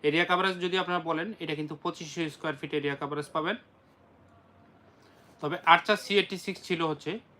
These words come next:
এসি উনিশশো আর এটা হচ্ছে এসি বারোশো। তো এটাও ডুয়াল ব্যান্ডের একটি রাউটার। দেখুন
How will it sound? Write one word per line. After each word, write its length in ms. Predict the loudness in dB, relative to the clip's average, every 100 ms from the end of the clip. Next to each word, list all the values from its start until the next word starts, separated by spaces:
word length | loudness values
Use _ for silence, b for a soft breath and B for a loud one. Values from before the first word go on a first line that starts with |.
| -4
এসি 240 | -4 0
উনিশশো 320 | -2 -2 0 0
আর 160 | 0
এটা 180 | -2 -4
হচ্ছে 240 | -6 -6
এসি 180 | -8 -4
বারোশো। 400 | -2 -2 -4 -8 -8 -18 -20 -20 -20 B B -20 -20 -8
তো 100 | -6
এটাও 300 | -2 2 2
ডুয়াল 240 | 4 2
ব্যান্ডের 240 | 4 0 0
একটি 140 | -2
রাউটার। 260 | -4 -4 -6 -10 -20 -20 -20 -20 -20 -20 -20 -20 -20 -20 -20 -20 -20 -20 -20 -20 -20 -20 -20 -20 -20 _ _ -8
দেখুন 320 | -6 -4 -8